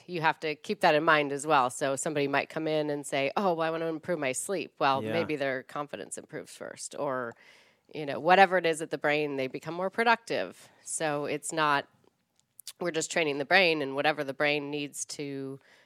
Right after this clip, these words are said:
Speaker 1: you know, the, however it shows up in terms of the optimization for that person, it, it might be different for each person.
Speaker 2: Yeah, it's so interesting. Uh, you know, you, you would think it, it kind of, it almost reminds me of, like, functional medicine doctors.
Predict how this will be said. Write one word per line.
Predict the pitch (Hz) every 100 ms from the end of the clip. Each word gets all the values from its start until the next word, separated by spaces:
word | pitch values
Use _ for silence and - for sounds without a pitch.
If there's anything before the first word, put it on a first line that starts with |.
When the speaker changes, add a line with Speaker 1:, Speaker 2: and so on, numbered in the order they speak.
| _
Speaker 1:
you | 156
know, | 143
the, | 127 147 -
however | 175 151
it | 151
shows | - 156 143
up | 147 71 - - _
in | 147 139
terms | 151 131
of | 120
the |
optimization | 98 131 131 131 127 123 - - - 139 _ _
for | 147
that | 120 -
person, | - - - - - _ _ _ _
it, | - 135
it | 101 92
might | 135 110
be | 135
different | - - -
for | - 139
each | - 139 -
person. | 139 113 - 69 - _ _ _ _ _ - - - -
Speaker 2:
Yeah, | 165
it's | 170
so | - 165
interesting. | 156 160 127 127 117 -
Uh, |
you | 165 165
know, | 160 156
you, | 165 165 160
you | 165 156 165
would | 170 165
think | 196 190 - _ -
it, | 165
it | 175
kind | 175 190
of, | 170
it |
almost | 175 240 -
reminds | 165 135 147 135
me | 131
of, | 117
like, | 117
functional | - 151 135 139
medicine | 127 139 127 113
doctors. | 104 104 117 104